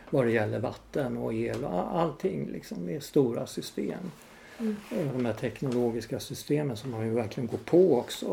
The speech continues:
Speaker 2: Mm.
Speaker 1: och säger att det här är helt, eh, eh,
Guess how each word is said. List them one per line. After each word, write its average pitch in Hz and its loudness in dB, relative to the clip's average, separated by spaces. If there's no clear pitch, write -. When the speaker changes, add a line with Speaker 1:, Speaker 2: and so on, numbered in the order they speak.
Speaker 2:
Mm. 202 -2
Speaker 1:
och 180 -4
säger 147 -2
att 139 -10
det 185 -8
här 143 -8
är - -6
helt, 143 -4
eh, - -10
eh, 147 2